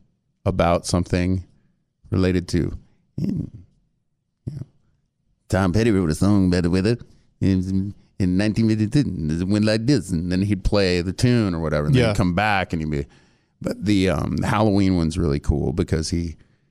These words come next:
Speaker 1: he
Speaker 2: That's gotta be the one that I've heard. Yeah.
Speaker 1: He's, "Once upon a midnight dreary, while I wandered weak and weary."
Speaker 2: <laughs>
Speaker 1: Yeah. So, so starts Edgar Allan Poe's famous poem,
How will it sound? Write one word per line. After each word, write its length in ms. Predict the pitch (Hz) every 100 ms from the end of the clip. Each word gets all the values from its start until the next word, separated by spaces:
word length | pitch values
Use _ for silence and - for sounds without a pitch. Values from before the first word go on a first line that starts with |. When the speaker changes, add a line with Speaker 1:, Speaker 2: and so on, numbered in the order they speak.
| _ _
Speaker 1:
he 300 | - 90 87 - _ _ _ -
Speaker 2:
That's 160 | 135
gotta 180 | 160 143
be 80 | 127
the 80 | 107
one 140 | 104
that 100 | 104
I've 120 | 95
heard. 420 | - 98 95 95 -
Yeah. 280 | 110 104 98 - _ _
Speaker 1:
He's, 280 | 98 90 92 104 104 - - _
"Once 260 | - 107 -
upon 320 | 87 104 107
a 40 | 98
midnight 520 | 101 110 110 95 85
dreary, 360 | 107 123 151 170 -
while 260 | 98 98
I 100 | 95
wandered 520 | 92 104 110 107 101 104
weak 220 | 101 -
and 200 | 92 85
weary." 320 | 104 120 165 - -
Speaker 2:
<laughs> 440 | 147 - - 135
Speaker 1:
Yeah. 400 | - 107 120 113 110 110 - - - - _ _ _ _ _ _
So, 240 | 113 110 87 - - _ -
so 280 | - 117
starts 500 | 101 - 101 123 - -
Edgar 280 | 101 107 101
Allan 300 | 101 101 87
Poe's 340 | 98 113 117 - -
famous 280 | 101 98 -
poem, 360 | 85 120 156